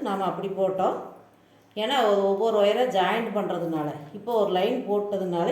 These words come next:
இனி நம்மளுக்கு ஈஸியா இருக்கு. ரன்னிங் ஒயரை இப்படி மடிச்சுக்கிறோம். இந்த பூவை, பூ போட்டிருக்கிற ஒயரு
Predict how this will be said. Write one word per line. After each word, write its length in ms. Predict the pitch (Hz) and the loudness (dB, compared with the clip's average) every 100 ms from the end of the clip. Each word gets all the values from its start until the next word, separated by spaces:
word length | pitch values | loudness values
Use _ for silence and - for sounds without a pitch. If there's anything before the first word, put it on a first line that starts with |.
| 302 | 0
இனி 120 | 254 233 | 0 -2
நம்மளுக்கு 340 | 190 196 185 180 | -2 -4 -4 -4
ஈஸியா 280 | 170 170 160 | -4 -2 -2
இருக்கு. 220 | 147 151 170 - - - - | -2 -8 -12 -14 -20 -20 -4
ரன்னிங் 360 | 170 185 208 190 185 | -2 0 -2 -2 0
ஒயரை 180 | 180 226 | 0 -2
இப்படி 160 | 202 175 | -4 -2
மடிச்சுக்கிறோம். 640 | 165 170 - 170 165 208 - - - - _ _ _ _ _ _ _ _ | -2 -2 -4 -4 -2 -2 -4 -12 -20 -20 _ _ _ _ _ _ _ _
இந்த 120 | 208 202 208 | -2 -2 0
பூவை, 360 | 202 202 208 160 127 - - - - _ - - _ _ _ | -4 0 2 2 0 -10 -18 -20 -20 _ -20 -20 _ _ _
பூ 80 | 247 254 - | -2 -2 0
போட்டிருக்கிற 440 | 226 202 180 185 175 | -2 0 -2 0 2
ஒயரு 240 | 175 185 | 2 0